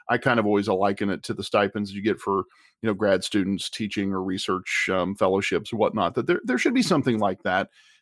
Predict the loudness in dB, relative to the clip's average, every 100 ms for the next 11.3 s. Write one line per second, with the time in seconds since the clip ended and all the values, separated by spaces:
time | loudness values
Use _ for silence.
0 | _ 4 4 6 4 4 2 2 2 4
1 | 4 4 6 6 4 2 2 2 0 -2
2 | -2 0 -2 -4 -2 -2 -2 0 0 -2
3 | -10 _ _ _ -4 0 2 4 4 4
4 | 2 -2 -4 0 4 4 4 2 2 2
5 | 0 0 0 0 0 -2 0 2 2 2
6 | -2 _ _ _ _ -4 -2 -2 -2 -2
7 | -4 -6 -6 -6 -6 -6 -6 -4 -4 0
8 | 2 2 2 2 2 0 0 2 2 0
9 | 2 2 2 -2 0 0 2 -2 0 -2
10 | -2 -2 -4 0 2 2 2 -2 -2 -4
11 | 0 0